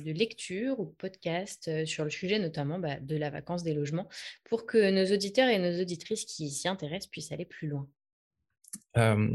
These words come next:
Speaker 2: alors, sur les podcasts, on pourra peut-être en faire un plus spécifique sur la vacance un jour, avec plaisir.
Speaker 1: Tout à fait.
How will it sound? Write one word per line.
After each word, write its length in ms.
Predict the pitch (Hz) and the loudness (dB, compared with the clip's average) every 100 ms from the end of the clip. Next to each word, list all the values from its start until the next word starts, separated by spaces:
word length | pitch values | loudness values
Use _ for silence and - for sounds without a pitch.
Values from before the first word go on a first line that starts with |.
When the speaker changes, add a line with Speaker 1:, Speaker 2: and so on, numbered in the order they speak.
| - | 2
Speaker 2:
alors, 180 | 107 104 | 2 2
sur 140 | - | 4
les 80 | 123 | 4
podcasts, 440 | 123 123 143 151 | 4 4 2 2
on 60 | 117 | 0
pourra 160 | 110 101 | 0 2
peut-être 160 | 110 | 2
en 80 | 113 | 2
faire 160 | 110 107 | 2 0
un 80 | |
plus 240 | 104 - 131 | 0 -2 -2
spécifique 680 | 127 123 - 143 127 127 - | 2 0 0 2 2 2 -2
sur 300 | - - 120 | 0 4 6
la 100 | 104 | 6
vacance 420 | 104 104 180 - | 4 2 0 0
un 60 | 104 | 0
jour, 220 | 151 139 | 0 0
avec 180 | 104 - | 0 -2
plaisir. 320 | 120 110 180 | -2 0 0
Speaker 1:
Tout 140 | 151 | -2
à 20 | |
fait. 40 | - | -8